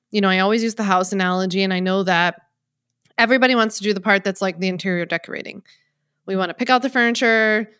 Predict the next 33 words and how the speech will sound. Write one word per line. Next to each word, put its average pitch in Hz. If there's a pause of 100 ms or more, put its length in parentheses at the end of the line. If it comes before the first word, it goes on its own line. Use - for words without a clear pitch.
(140)
pick 254
the 240
paint 233
color, 220
pick 262
the 254
pillows 226
for 226
the 214
couch. 190 (320)
That 226
stuff 247
is 233
fun. 170 (180)
I 190
get 180
it. -
I'm 190
right 208
there 208
with 185
you. 160
I 170
just 202
went 202
through 202
a 180
huge 240
build 220
at 190
the 208
house, 208
and 175